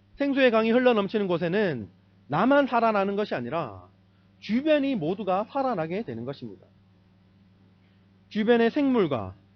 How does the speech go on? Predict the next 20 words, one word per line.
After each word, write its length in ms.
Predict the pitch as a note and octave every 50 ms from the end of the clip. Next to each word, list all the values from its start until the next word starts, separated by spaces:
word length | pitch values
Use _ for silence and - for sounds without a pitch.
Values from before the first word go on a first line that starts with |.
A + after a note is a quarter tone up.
| _ _
모든 420 | - C3 D#3 F#3+ G#3+ G3+ D4 C#4 B3+
것들이 560 | A#3 G3+ - - F3+ E3+ F#3+ G#3 A#3 B3+ A#3+ _
살아납니다. 960 | - A#3+ A#3 A3 F3+ C#3 A#2+ A#2 A#2 G2+ - B2 B2 C#3 C#3 C3+ A#2 F#2+ - _ _ _ _ _ _ _ _ _ _ _ _ _ _ _ _ _ _ _ _ _ _ -
여러분들이 520 | - F#3+ G#3+ G#3+ F#3+ G3+ F#3+ F#3+ F3+ G3 F#3+
세상 280 | - B3 A#3 A#3+ A#3+
가운데 640 | A3 F#3+ D#3 C#3 C3+ C3 D#3+ E3+ C#3+ A2+ F#2 F2 F2+ - _ _ _ _ _ _ _ _ _ _ _ _
성령 440 | - B3+ C4 C4 C4 C4 C4 B3+ B3
충만한 460 | - - D4 D4+ C#4+ C4+ B3 A#3+ A#3
모습으로 500 | G#3 G3 F#3+ - A3 F3+ F#3+ F3+ F3+ F3
살아가게 460 | E3+ - A3 G3+ G3 F#3 F3+ E3 F3 D3+
된다면 560 | D3 C#3 D3 C3 B2+ B2 C3 D3+ F#3 A#3+ - _ _ _ _ _ _ _ _ _ _ _ _ _ _ _ -
이러한 480 | G#3 A3 A#3 A#3 A3 G#3+ G#3+ G#3 F#3 -
일들이 540 | C3+ C#3+ D3 C3 C#3+ C#3+ C#3 D#3+ G3 G#3 A3+ -
일어난다는 760 | A#3+ C4+ C4 B3 A#3 G3+ C3+ C3 D3 C#3+ C#3 C3+ B2 C3+ F3
것입니다. 440 | F3+ D3+ - - F3 A#2+ F#2+ _ - _ _ _ _ _ _ _ _ _ _ _ _ _ _ _ _ _ _ _ _ _ _ _ _ _ _ _ _ _
교회에서도 720 | - F#3 G#3 A#3 A#3+ A#3+ A#3 A3+ A#3 G#3+ G3 G#3 G#3 G3+ G3+
성령의 460 | - C4+ B3+ B3+ C4 C4 B3+ B3 A#3+
충만함으로 720 | - - D4 C#4+ C#4 C#4+ C4+ B3 A#3 A3 G#3 G#3 G3 G3+
살아가게 420 | - G#3+ G#3 G#3 F#3+ F#3 E3+ F3 E3
되고 360 | C3+ C3+ A#2 D3 E3+ A3 D4